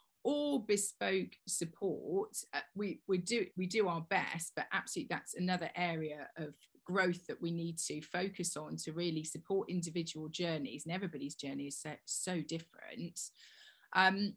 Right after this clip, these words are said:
but also role models as well, and it, it's interesting to hear because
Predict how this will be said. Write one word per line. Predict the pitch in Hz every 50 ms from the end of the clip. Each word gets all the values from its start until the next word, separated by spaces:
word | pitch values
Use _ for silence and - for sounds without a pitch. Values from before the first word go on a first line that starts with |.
| - -
but | 220 254 -
also | - 277 311 294 - 311 277 247 226
role | 240 254 262 285 294
models | 269 220 185 175 170 156 147 131 165 -
as | 175 170
well, | 190 208 208 185 160 160 156
and | 160 170 156 -
it, | - 175 - -
it's | - - - - 226 226 - -
interesting | 254 262 254 - 285 254 247 -
to | - - 233
hear | 202 185 165 160 147 - -
because | 185 185 - 196 190 185 185 - -